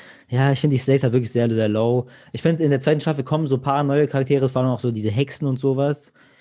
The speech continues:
Die sind, die, die sind geil, da kann man nicht sagen, die sind cool. Ich hab bis jetzt nur fünf, sechs Folgen geguckt in der zweiten Staffel, aber die sind schon auf jeden Fall interessant,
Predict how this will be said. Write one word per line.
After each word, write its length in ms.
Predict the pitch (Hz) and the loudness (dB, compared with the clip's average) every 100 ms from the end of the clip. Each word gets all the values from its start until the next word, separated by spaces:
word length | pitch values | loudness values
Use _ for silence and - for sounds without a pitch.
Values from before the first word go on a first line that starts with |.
| _ _ | _ _
Die 100 | 127 | -4
sind, 240 | 127 127 131 | -2 -4 -4
die, 180 | 131 | -6
die 100 | 120 151 | -4 -2
sind 120 | 143 | -2
geil, 300 | 131 143 123 | 0 0 0
da 80 | 117 | -2
kann 100 | 139 | -2
man 80 | 131 | -2
nicht 140 | 117 | -2
sagen, 320 | 131 131 131 | -2 0 -2
die 260 | 113 117 113 | -2 -2 -2
sind 280 | 113 120 - | -4 -8 -4
cool. 280 | 156 175 175 _ _ _ _ _ | -2 -2 -6 _ _ _ _ _
Ich 100 | - | -6
hab 160 | 131 | -6
bis 120 | - 127 | -6 -4
jetzt 120 | 127 | -2
nur 120 | 127 | -2
fünf, 200 | - 139 | -2 -2
sechs 160 | 131 - | -2 -2
Folgen 180 | 143 127 | -2 -2
geguckt 180 | 117 | -4
in 60 | 123 | -4
der 100 | 113 | -4
zweiten 200 | 123 117 | -6 -6
Staffel, 360 | - 120 139 131 | -6 -6 -4 -4
aber 340 | 120 131 143 | -4 -2 -2
die 160 | 120 117 | -2 -4
sind 140 | 135 | -4
schon 100 | 139 | -4
auf 80 | 127 | -2
jeden 120 | 135 | -2
Fall 80 | 127 | -4
interessant, 420 | 123 107 127 120 | -8 -6 -6 -6